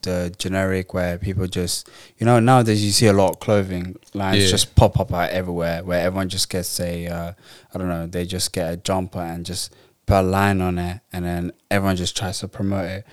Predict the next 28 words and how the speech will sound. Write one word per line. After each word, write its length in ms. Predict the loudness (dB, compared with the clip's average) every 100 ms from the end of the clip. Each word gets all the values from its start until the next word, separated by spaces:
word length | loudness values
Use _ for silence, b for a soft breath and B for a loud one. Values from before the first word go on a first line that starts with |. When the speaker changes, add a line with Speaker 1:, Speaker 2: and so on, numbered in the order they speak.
| B B
Speaker 1:
Whereas 380 | 2 4 4 2
you, 240 | 4 4
it's 160 | 2 2
more 180 | 2
to 120 | 2 -2
do 180 | 0 0
with 120 | -2
particular 360 | -4 -8 -2 0
material 400 | 0 2 2 2
that 100 | 0 -2
you 60 |
picked 320 | -4 -6 -6 -2
out. 280 | 0 0 0
Speaker 2:
It's 80 | 0
custom. 400 | 0 0 -4 -2
Speaker 1:
You 100 | 2
know, 280 | 2 2 2
um, 240 | 4 2 0
you've 180 | -2
got 120 | 2 2
a 40 |
particular 600 | 2 -2 0 2 2 0 -4 _ -10
target 360 | -4 -2 -2
market 520 | -2 -2 -4 -6 -10 -8
that 260 | -8 -8 -10
you 120 | -8
go 220 | 0 0
for, 360 | 0 -6 -8 -8